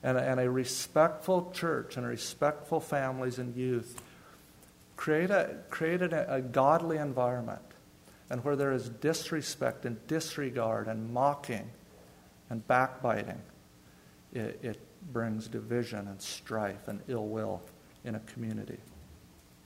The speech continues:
Let's be helpful, but let's be patient and merciful with one another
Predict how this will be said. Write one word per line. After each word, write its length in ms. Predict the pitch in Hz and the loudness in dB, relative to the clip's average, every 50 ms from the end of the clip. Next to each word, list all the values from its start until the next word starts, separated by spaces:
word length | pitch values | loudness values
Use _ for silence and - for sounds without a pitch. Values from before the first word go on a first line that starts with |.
| - - - - - - - - - - - - - - - - | -20 -20 -20 -20 -20 -20 -20 -20 -20 -20 -20 -20 -20 -20 -4 -2
Let's 200 | 123 120 - - | -2 -2 -2 -4
be 220 | - 127 120 110 113 - - - - | -2 -2 -2 -2 -4 -10 -14 -10 -2
helpful, 480 | - 123 123 123 - - - 143 135 | 0 0 0 0 -2 -4 -2 -2 -2
but 220 | 123 - 113 - - | 0 -2 -4 -4 -6
let's 180 | 120 - - | -12 -14 -10
be 140 | - - 131 | -8 -8 -8
patient 580 | 127 - - 135 147 151 143 - - - 101 - - - - - - - - - - - - - - - - - - - - - - | -8 -8 -6 -4 -4 -4 -4 -8 -8 -8 -10 -10 -12 -18 -20 -20 -20 -20 -20 -20 -20 -20 -20 -20 -20 -20 -20 -20 -20 -20 -20 -14 -8
and 180 | - 107 110 110 | -6 -4 -2 0
merciful 560 | 117 117 113 - - 117 - - - 107 107 | 0 -2 -2 -2 -6 -8 -6 -4 -4 -4 -2
with 180 | 107 101 - - | -4 -4 -4 -2
one 140 | 120 110 110 | -2 0 0
another 420 | 104 107 104 101 98 104 101 | 0 -2 -2 -2 -2 -4 -6